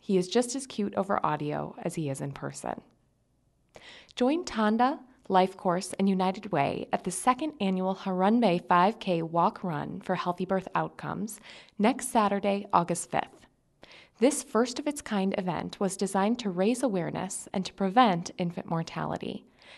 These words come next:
and will take place as part of the annual Bronzeville Week. Learn more and register at united way G M W C dot org slash Harunbe. That's H A R U N B E E.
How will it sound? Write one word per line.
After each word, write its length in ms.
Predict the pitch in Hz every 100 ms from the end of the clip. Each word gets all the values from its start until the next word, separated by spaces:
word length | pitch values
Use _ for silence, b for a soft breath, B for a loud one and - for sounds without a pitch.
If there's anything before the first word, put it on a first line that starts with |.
| B
and 100 | 202
will 120 | 190
take 340 | 190 - 269 -
place 380 | 202 180 190 -
as 180 | 190
part 260 | - 196 190
of 100 | 196
the 180 | 185 175
annual 400 | 175 175 180 185
Bronzeville 720 | 180 175 170 175 - 156 147
Week. 360 | 147 - - - _ _ _ B B B B
Learn 320 | - 226 320 285
more 200 | 202 208
and 140 | 208
register 640 | 170 165 165 - 139 156 - -
at 140 | 180
united 480 | 180 180 202 233 269
way 360 | 190 175 180 208 B -
G 260 | - 240
M 280 | 247 196 190
W 320 | 190 185 196
C 320 | 220 - 175 175
dot 260 | 160 170 -
org 320 | 156 147 151 -
slash 480 | - 180 180 - - -
Harunbe. 600 | 170 156 156 147 - - b b b
That's 420 | - 185 180 - - _ -
H 320 | 208 247 - -
A 340 | 190 180 185 - -
R 180 | 185 208
U 280 | 202 214 -
N 400 | 170 147 147 165 - _ _
B 260 | 185 180 -
E 180 | 165 156 -
E. 280 | 147 -